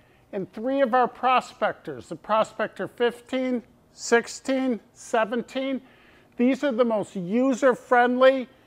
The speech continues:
very versatile boats in our line. So let's go through them in detail with you.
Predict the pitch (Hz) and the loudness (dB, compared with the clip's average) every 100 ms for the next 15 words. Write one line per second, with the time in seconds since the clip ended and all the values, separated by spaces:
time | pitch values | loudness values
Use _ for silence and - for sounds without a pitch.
0 | _ _ 214 226 214 151 175 196 254 277 | _ _ 6 6 4 -2 0 6 6 4
1 | - 254 247 196 247 254 - 254 247 247 | -2 2 2 6 4 4 -2 0 0 2
2 | 247 254 277 285 269 _ _ - - 226 | 2 2 2 0 -4 _ _ -10 -2 2
3 | 247 269 - 294 269 - 277 247 254 247 | 2 2 0 0 0 0 0 2 2 0
4 | 247 277 - 254 220 180 170 135 143 107 | -2 -4 -2 0 0 0 -2 -4 -6 -8